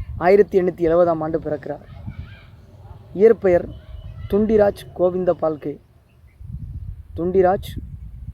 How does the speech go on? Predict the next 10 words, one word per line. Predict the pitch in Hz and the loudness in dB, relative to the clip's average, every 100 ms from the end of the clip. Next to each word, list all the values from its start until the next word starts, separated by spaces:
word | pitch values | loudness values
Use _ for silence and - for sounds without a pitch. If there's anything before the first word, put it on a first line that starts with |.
| - | -2
கோவிந்த | 180 190 196 180 | 0 2 0 -4
பால்கே. | - 156 143 147 143 - - - - - - - - - - - - - - | -4 -4 -4 -8 -8 -8 -10 -10 -10 -8 -10 -12 -16 -16 -16 -18 -18 -14 -6
தந்தை | 170 202 190 151 - - - - _ | -2 2 2 0 -12 -18 -20 -20 _
சமஸ்கிருத | - 175 202 - 190 175 | -6 -2 -2 -2 -2 -2
நிபுணர். | 151 147 147 - _ _ _ _ - - - _ 170 | -4 -6 -10 -14 _ _ _ _ -20 -20 -20 _ 2
பால்கே | 190 208 196 165 - _ - - - | 4 4 0 -4 -6 _ -20 -20 -4
ஆயிரத்தி | 170 196 196 190 | 2 4 4 0
எண்ணூத்தி | 175 165 165 | -2 -2 -4
எண்பத்தைந்தில் | 156 160 165 151 151 147 - _ _ _ - | -2 -2 -2 -6 -6 -10 -16 _ _ _ -8
மும்பை | 170 175 | -4 -2